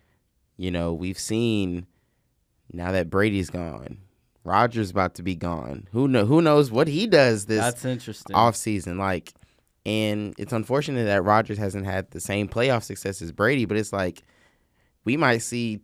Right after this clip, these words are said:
Speaker 1: two gro-, two goats retire, you know? And so, Hudden, I'll start with you. Where do you think the N F L goes from here, and who do you think is gonna be that next guy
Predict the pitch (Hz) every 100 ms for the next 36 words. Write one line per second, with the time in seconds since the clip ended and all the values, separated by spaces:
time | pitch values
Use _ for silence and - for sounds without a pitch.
0 | - 143 220 175 - 117 101 76 - 175
1 | 202 120 104 87 - - - _ _ _
2 | _ _ - 107 - 101 92 - - 101
3 | _ - 92 98 95 95 90 - _ 95
4 | 98 - 101 90 85 - _ - _ _
5 | _ - 107 104 101 - 110 92 87 90
6 | 85 98 120 135 127 120 101 82 - -
7 | 95 104 95 95 92 90 85 82 82 82
8 | - _ _ _ _ _ _ - 95 87
9 | 92 98 92 85 - 87 87 87 110 107
10 | 104 98 90 95 85 92 87 80 85 87
11 | 78 - _ _ - 87 90 73 90 87
12 | - - 87 85 80